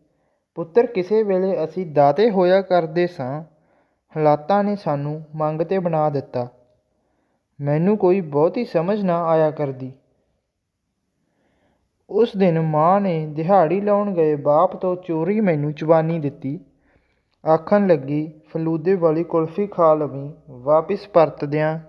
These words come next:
ਨਿੱਕੇ ਲਈ ਵੀ ਕੁਝ ਲੈਂਦਾ ਆਵੀਂ।" ਨਿੱਕਾ ਖਹਿੜੇ ਪੈ ਗਿਆ, "ਮੱਸਿਆ ਵੇਖਣ ਨਾਲ ਹੀ ਜਾਣਾ।" ਬਦੋ ਬਦੀ ਟਾਂਗੇ ਵਿੱਚ ਆਣ ਬੈਠਾ।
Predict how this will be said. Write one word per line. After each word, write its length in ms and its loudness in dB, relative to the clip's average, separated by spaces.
ਨਿੱਕੇ 340 -2
ਲਈ 300 2
ਵੀ 160 -4
ਕੁਝ 300 -2
ਲੈਂਦਾ 420 0
ਆਵੀਂ।" 340 -4
ਨਿੱਕਾ 580 0
ਖਹਿੜੇ 440 4
ਪੈ 280 4
ਗਿਆ, 400 -4
"ਮੱਸਿਆ 560 -2
ਵੇਖਣ 500 -2
ਨਾਲ 320 2
ਹੀ 160 -4
ਜਾਣਾ।" 440 -4
ਬਦੋ 320 4
ਬਦੀ 260 2
ਟਾਂਗੇ 460 0
ਵਿੱਚ 260 -6
ਆਣ 340 -2
ਬੈਠਾ। 440 -6